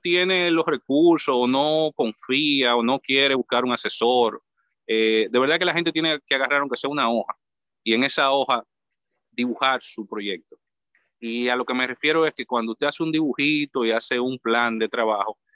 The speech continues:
ahí entonces usted valida y se, y se orienta en los grupos, con amigos y eso,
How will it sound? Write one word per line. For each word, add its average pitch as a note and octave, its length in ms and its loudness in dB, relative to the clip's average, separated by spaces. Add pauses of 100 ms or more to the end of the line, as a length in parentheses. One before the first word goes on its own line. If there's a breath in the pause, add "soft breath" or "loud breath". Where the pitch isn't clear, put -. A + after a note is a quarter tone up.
(140)
ahí A#2+ 240 2
entonces C#3 400 -2
usted B2+ 300 -2
valida B2 680 2
y A2 80 -4
se, G#2 540 -2
y G#2+ 80 -6
se - 120 -2
orienta A#2 380 0
en A#2+ 60 0
los G#2+ 100 -2
grupos, B2 800 0
con G#2+ 140 -2
amigos B2 560 -2
y A#2 120 2
eso, A#2 280 0